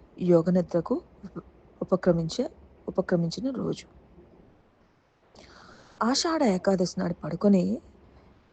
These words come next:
కార్తీక శుద్ధ ఏకాదశి నాడు శ్రీమన్నారాయణుడు మేల్కొంటారు.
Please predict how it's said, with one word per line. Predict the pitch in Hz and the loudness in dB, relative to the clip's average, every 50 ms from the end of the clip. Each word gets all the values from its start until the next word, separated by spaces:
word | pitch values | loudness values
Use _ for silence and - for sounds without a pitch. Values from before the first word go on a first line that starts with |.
| _ _ _ _ - _ _ _ - | _ _ _ _ -20 _ _ _ -2
కార్తీక | - 233 240 277 - - 330 320 - 277 | 0 2 2 2 2 2 2 4 4 2
శుద్ధ | - 233 190 - | 0 0 0 0
ఏకాదశి | 196 185 185 180 - 208 202 180 175 - - 185 | 0 -2 -2 -2 -2 -2 -2 -2 -2 -2 -4 -4
నాడు | 175 175 190 247 349 415 - - - - | -2 0 0 0 0 -2 -6 -12 -16 -4
శ్రీమన్నారాయణుడు | - 190 175 175 175 175 165 170 170 170 180 165 180 240 262 240 | 0 0 2 2 2 0 -2 -2 -2 -2 -2 -2 -2 -2 0 4
మేల్కొంటారు. | 208 208 196 180 - - - - - - - - - | 4 4 4 4 0 -4 -10 -8 -8 -10 -10 -12 -18